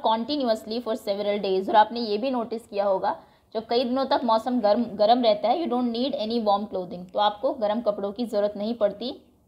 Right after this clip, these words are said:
You also like to eat or drink cold things, और कुछ ठंडी चीज़ें भी खाते हैं आप, आपका मन करता है। In contrast, इसके उल्टे, there are days together, कुछ ऐसे भी दिन हैं, you feel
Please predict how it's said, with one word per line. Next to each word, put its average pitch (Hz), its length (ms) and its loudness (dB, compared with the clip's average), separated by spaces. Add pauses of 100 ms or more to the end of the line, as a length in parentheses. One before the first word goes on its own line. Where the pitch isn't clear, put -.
(1080)
You 233 260 0
also 262 540 6
like 262 380 2
to 294 80 -8
eat 262 240 -6
or 277 100 -2
drink 247 300 -4
cold 196 260 -4
things, 175 360 -14
और 196 140 -8
कुछ 233 380 -6
ठंडी 233 240 -2
चीज़ें 226 360 -6
भी 262 100 -2
खाते 202 420 -4
हैं 202 160 2
आप, 233 160 2
आपका 214 260 -2
मन 196 180 -4
करता 185 300 -4
है। 214 240 -6 (440)
In 311 160 0
contrast, 269 600 4
इसके 269 260 0
उल्टे, 247 360 4
there 226 200 4
are 233 220 6
days 220 280 0
together, 196 480 0
कुछ 240 180 -6
ऐसे 214 320 0
भी 302 140 -2
दिन 226 220 0
हैं, 240 220 2
you 247 160 0
feel 277 240 -2